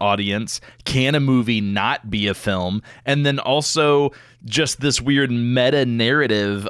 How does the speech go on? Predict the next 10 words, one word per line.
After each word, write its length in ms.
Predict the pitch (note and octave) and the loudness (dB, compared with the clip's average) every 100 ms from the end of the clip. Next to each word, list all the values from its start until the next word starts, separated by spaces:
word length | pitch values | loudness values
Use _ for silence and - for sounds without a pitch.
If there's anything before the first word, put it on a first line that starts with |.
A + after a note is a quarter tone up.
| A2 | 0
of 560 | G#2+ G#2 G2+ F#2 - - | 0 2 -2 -4 -10 -16
there 340 | G#2+ A#2+ A#2+ | -4 0 2
are 140 | A#2+ A2 | 2 0
characters 800 | D#3 E3+ D#3+ C3+ A#2 A2+ G#2+ - | 0 0 0 0 0 0 -4 -4
in 200 | B2+ B2 | -2 0
this 200 | A#2 G#2+ | -2 0
movie 440 | D3 E3+ A#2+ A2+ | 2 2 0 -2
who 200 | G2 A2+ | -2 0
are 140 | A2 G#2+ | 2 4
aware 720 | G#2 G2+ C3+ C3 G#2+ F#2+ | 2 2 2 2 2 0